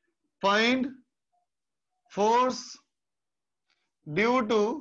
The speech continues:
radiation, find force due to radiation on sphere, स्फीयर पे फोर्स ड्यू टू रेडिएशन निकालना है बच्चा, ठीक है।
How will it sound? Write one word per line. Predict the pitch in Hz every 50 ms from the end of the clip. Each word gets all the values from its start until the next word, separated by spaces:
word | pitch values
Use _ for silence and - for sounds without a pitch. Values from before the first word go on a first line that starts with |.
| - - _ _ _ _ _ _ _ _ _ _ _ -
radiation, | 160 165 190 220 220 226 214 240 233 220 220 214 214 214 220 208 170 147 - 139 - _ _ _ _ _ _ _ _ _ _ _ _ -
find | 190 196 214 233 254 254 247 196
force | - 233 233 240 247 208
due | 196 240 240 240
to | 202 269 294 330 403 392 - - _ -
radiation | 190 220 214 214 214 214 220 214 185 214 214 185 156 123 127 - - _ _ _ _ _ _ _ _ _ _ _ _ _ _ -
on | 190 214 240 254 254 254 254 247
sphere, | 254 - - 208 180 170 147 139 - - - _ _ _ _ _ _ _ _ _ _ _ -
स्फीयर | - 196 - - - - 208 220 247 262 262
पे | 254 254 226 214 220 233 220 226 - -
फोर्स | 214 233 254 247
ड्यू | 196 220 247 254
टू | 254 208 226 220 214 240 254 262 - _ _ _ _ _ _ -
रेडिएशन | 160 196 202 226 233 240 214 254 254
निकालना | 254 262 233 262 262 254 262
है | 262 254 247
बच्चा, | 220 214 - - 175 151 143
ठीक | 139 190 208 208 202
है। | 254 254 220 165 139 127